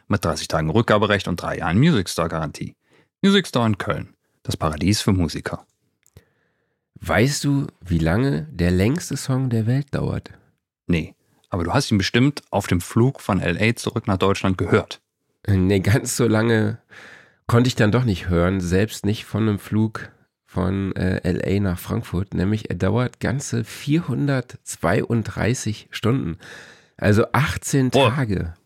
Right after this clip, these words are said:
Speaker 1: Das ist bestimmt so ein
Speaker 2: Der
Speaker 1: John
Speaker 2: Titel
Speaker 1: Cage-Ding, oder?
Speaker 2: Es ist auf jeden Fall eine, ein Song mit dem Titel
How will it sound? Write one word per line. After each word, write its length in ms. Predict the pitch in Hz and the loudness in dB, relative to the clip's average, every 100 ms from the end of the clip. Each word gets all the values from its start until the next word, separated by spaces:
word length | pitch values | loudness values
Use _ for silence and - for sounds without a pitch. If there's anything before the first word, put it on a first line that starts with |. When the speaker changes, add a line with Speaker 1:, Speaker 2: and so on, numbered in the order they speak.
| - _ _ _ _ _ _ _ _ _ - | -20 _ _ _ _ _ _ _ _ _ -2
Speaker 1:
Das 120 | 113 | 0
ist 60 | - | 0
bestimmt 320 | 110 - 151 | -2 4 4
so 80 | 131 | 4
ein 80 | 117 | 4
Speaker 2:
Der 60 | |
Speaker 1:
John 140 | 123 117 | 6 4
Speaker 2:
Titel 120 | 110 | 2
Speaker 1:
Cage-Ding, 480 | 127 127 - 87 82 | 2 2 0 0 2
oder? 300 | 98 123 151 _ _ _ _ _ _ _ _ | 2 0 -2 _ _ _ _ _ _ _ _
Speaker 2:
Es 220 | - - | -8 -4
ist 100 | 110 | 0
auf 140 | 113 113 | 2 2
jeden 140 | 135 | 2
Fall 160 | 131 120 | 2 4
eine, 560 | 117 117 113 113 107 _ | 4 4 4 4 0 _
ein 180 | - 101 | -2 -2
Song 400 | - 117 120 117 - - - | 0 0 0 -2 -8 -20 -4
mit 160 | 107 107 | -2 0
dem 100 | 98 | 0
Titel 460 | 120 - 117 110 | -2 0 0 0